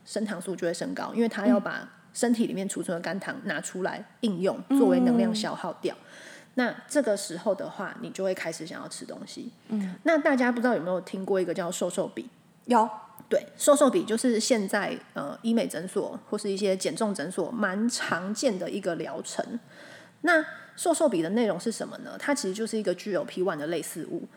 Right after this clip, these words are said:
Speaker 1: 那这个东西是干嘛呢？它其实是从我们肠道，就是整个肠胃道里面，它所分泌的一个小小的分子。那它的作用，它可以去刺激我们的胰岛素的细胞去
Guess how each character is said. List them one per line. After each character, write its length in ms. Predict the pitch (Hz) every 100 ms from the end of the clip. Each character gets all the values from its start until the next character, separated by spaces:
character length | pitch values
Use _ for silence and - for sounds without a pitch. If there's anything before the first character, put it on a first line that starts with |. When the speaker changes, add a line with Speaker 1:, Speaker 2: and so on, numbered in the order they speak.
| - - -
Speaker 1:
那 100 | 330
这 120 | 311
个 60 | 220
东 180 | 208
西 120 | 220 208
是 140 | 208
干 160 | 196 156
嘛 200 | 147 -
呢？ 200 | 160 160
它 180 | 247
其 220 | 247 - 180
实 80 |
是 240 | 185 233 180
从 300 | - 175 165
我 40 |
们 300 | 156 147 156
肠 260 | - 170 180
道， 140 | 196
就 120 | 208
是 60 | 269
整 80 | 180
个 80 | 165
肠 260 | - 180
胃 120 | 214
道 160 | 208 180
里 100 | 180
面， 240 | 156 180 - - -
它 160 | -
所 220 | 240 - -
分 200 | - 226
泌 240 | 233 208
的 160 | 180 131
一 80 | 165
个 320 | - - - - -
小 240 | - - 190
小 180 | 226 135
的 120 | 127
分 240 | 185 175
子。 160 | - - - - - - -
那 280 | 302 277 247
它 260 | - 262
的 140 | 240 196
作 320 | - 240 180
用， 280 | 196 196 240
它 180 | - 240
可 180 | 247 -
以 60 |
去 360 | - - 214 - - - - -
刺 320 | - 302 208
激 300 | - 214 220
我 120 | 160
们 220 | 139 87
的 300 | 135 - - -
胰 100 | 214
岛 160 | 175
素 160 | - 208
的 100 | 170
细 180 | - 175
胞 180 | 147
去 320 | 175 - 185